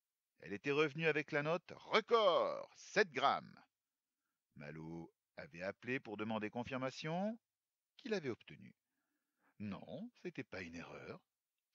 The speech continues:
On avait fait le test deux fois. Sept grammes dans le sang. À cinq grammes,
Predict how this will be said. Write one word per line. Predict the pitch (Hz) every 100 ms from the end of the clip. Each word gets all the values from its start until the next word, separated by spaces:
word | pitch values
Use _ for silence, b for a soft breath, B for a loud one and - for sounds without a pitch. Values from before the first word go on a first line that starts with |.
| -
On | 196
avait | 170
fait | - 151
le |
test | - 120 113 92
deux | 78 -
fois. | 73 - - - _ _ _ _ _ _ _ _ _ _ _
Sept | _ - - - 135 147 - -
grammes | 101 101 110 110 82
dans | 78
le | -
sang. | - - - - _ _ _ _ _ _ _ _ _
À | 80
cinq | - - 135 147
grammes, | 139 131 143 156 160